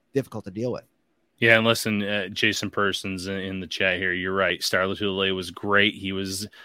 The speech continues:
Speaker 2: as advertised, he played a big role in the defensive line's performance as well.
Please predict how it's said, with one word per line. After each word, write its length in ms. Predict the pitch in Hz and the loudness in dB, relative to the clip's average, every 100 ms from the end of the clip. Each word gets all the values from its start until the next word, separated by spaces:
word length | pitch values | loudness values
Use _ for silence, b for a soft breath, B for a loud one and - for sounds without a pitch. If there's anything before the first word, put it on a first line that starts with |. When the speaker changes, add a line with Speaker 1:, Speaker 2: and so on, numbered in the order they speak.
| B - | B 4
Speaker 2:
as 260 | 101 101 | 4 6
advertised, 640 | 107 107 101 - 104 101 - | 6 6 4 2 4 2 -2
he 100 | 101 | -8
played 220 | - 101 | -2 -2
a 60 | 92 | 0
big 200 | 101 101 | 0 2
role 360 | 101 101 101 | 2 2 2
in 80 | 101 | 0
the 60 | 98 | -4
defensive 400 | 104 101 - 98 | -2 -2 -2 -2
line's 360 | 101 98 98 | 0 0 -4
performance 600 | 98 98 - 104 101 95 95 | -8 -12 -4 -2 -2 -6 -10
as 140 | 90 | -2
well. 320 | 98 95 92 | 2 2 0